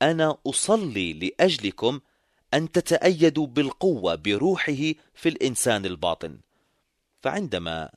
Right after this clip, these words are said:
تخضعون لروحه فإنه يقويكم.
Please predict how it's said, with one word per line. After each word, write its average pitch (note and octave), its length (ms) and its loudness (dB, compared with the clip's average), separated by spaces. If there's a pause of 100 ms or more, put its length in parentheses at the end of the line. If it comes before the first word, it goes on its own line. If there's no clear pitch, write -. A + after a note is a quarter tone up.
(140)
تخضعون G2 680 -4
لروحه E2 680 -8 (300)
فإنه A2 520 -6
يقويكم. B2+ 680 -4